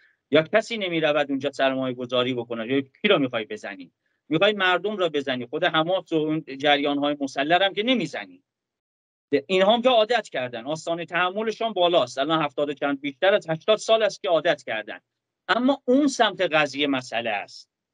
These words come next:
اون سمت قضیه مسئله‌ای که الان هست این است که چند روز پیش شنیدم که پنجاه شرکت، اه، مثل اینکه در اونجا ورشکست شدن.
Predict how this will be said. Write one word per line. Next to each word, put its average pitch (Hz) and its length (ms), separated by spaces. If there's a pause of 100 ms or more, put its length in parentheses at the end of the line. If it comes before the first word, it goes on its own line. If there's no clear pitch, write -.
(400)
اون 240 180
سمت 180 320
قضیه 165 400
مسئله‌ای 175 580
که 151 240
الان 151 360
هست 147 460
این 208 160
است 196 140
که 202 120
چند 165 240
روز 160 180
پیش 208 140
شنیدم 190 440
که 202 80
پنجاه 165 560
شرکت، 180 720 (640)
اه، 143 180
مثل 175 320
اینکه 180 180
در 170 140
اونجا 160 240
ورشکست 143 560
شدن. 98 300